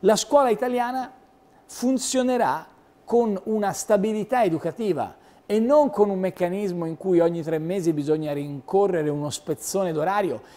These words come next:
e si forma una generazione di precari che è frustrata perché, anziché avere il fuoco sacro dell'insegnamento,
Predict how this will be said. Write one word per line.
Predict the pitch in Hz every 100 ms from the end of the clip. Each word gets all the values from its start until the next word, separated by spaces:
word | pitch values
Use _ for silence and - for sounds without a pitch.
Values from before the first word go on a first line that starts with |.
| -
e | 240 254
si | - 285
forma | - 285 220 196
una | 190
generazione | 180 214 226 - 302 285
di | 185
precari | 180 185 156 120 120 165 _ _
che | -
è | 359
frustrata | - 302 - 302 311 214
perché, | 196 233 -
anziché | 254 247 302 285
avere | 330 226 240 208 156 -
il | 196 165
fuoco | - 262 208
sacro | 180 220 185
dell'insegnamento, | 170 156 156 - 170 156 147 113 101 - 107